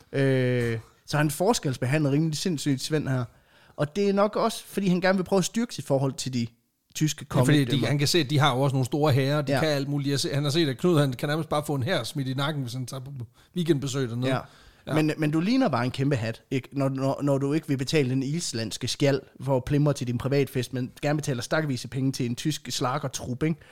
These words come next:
Speaker 1: Og det er faktisk rigt-, altså,
Speaker 2: Det er straight up det, han gør.
Speaker 1: Det er et eksempel, det er, at han vil gerne betale tyske skjalde, men han vil ikke betale islandske skjalde eller danske skjalde for, for at spille.
Speaker 2: Og det er alligevel også, det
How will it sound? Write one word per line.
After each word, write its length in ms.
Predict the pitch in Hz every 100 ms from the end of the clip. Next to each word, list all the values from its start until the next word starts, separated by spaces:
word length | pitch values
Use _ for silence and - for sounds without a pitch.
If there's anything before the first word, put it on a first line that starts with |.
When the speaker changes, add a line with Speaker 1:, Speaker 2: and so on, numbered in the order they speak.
| - - _ _ _ _ _
Speaker 1:
Og 100 | -
det 80 | 170
er 40 | 156
faktisk 440 | 156 151 131 - 127
rigt-, 180 | 147 -
altså, 240 | 131 123 110 _
Speaker 2:
Det 240 | 139 170 196
er 40 |
straight 280 | - 180 160
up 100 | 147
det, 80 | 147
han 140 | 147
gør. 80 | 202
Speaker 1:
Det 60 | 208
er 40 |
et 60 | 170
eksempel, 440 | 147 220 180 131
det 100 | 170
er, 80 | 160
at 100 | 143
han 180 | 147 139
vil 80 |
gerne 220 | 135 160 175
betale 440 | 151 175 143 120 - _ -
tyske 280 | 240 - 175
skjalde, 360 | - 139 143
men 140 | 151 120
han 140 | 131
vil 60 | 135
ikke 140 | 147
betale 300 | 147 160 135
islandske 540 | 165 160 - 110 - 120
skjalde 360 | - 117 120 104
eller 140 | 113
danske 360 | 120 123 143 120
skjalde 360 | - 117 113
for, 340 | 113 120 110 117
for 180 | 120
at 60 | 113
spille. 260 | - 117 120 - _ _ _ _ -
Speaker 2:
Og 80 | -
det 60 |
er 40 | 147
alligevel 220 | 139 135
også, 320 | 139 - - _ _ _
det 120 | 143